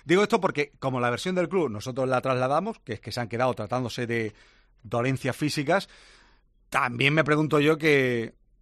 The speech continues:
o simplemente hago una reflexión, que como pro-, profesionales del Sevilla se pueden quedar a la ciudad deportiva, que no pasa nada, ¿no? Del Sevilla, pero que si viajan a Alemania con el resto del grupo tampoco pasa nada y los van a tratar perfectamente, ¿no?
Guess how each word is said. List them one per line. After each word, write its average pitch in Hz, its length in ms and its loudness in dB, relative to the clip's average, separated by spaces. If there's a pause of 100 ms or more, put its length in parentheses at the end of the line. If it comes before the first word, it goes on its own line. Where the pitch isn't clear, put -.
(120)
o 123 220 2
simplemente 147 420 4
hago 143 160 6
una 143 160 6
reflexión, 131 580 -2 (220)
que 113 420 -8
como 123 300 -2
pro-, 123 280 -4
profesionales 131 500 -2
del 156 120 2
Sevilla 165 380 2 (480)
se - 160 -14
pueden 131 200 -2
quedar 147 140 4
a - 20 8
la 139 60 4
ciudad 139 160 2
deportiva, 135 340 4
que 120 80 0
no 117 100 -4
pasa 120 220 -2
nada, 147 280 6
¿no? 147 140 -2
Del 127 160 0
Sevilla, 165 320 2
pero 120 160 -4
que 110 100 -8
si 117 100 -8
viajan 151 340 2
a 175 60 4
Alemania 170 280 2
con 160 80 0
el 156 60 0
resto 165 220 0
del 160 80 2
grupo 175 200 0
tampoco 143 380 0
pasa 151 240 0
nada 151 180 -2
y 185 60 -2
los 131 140 0
van 131 120 -2
a 139 60 -4
tratar 143 340 -4
perfectamente, 139 800 -4
¿no? 180 140 -8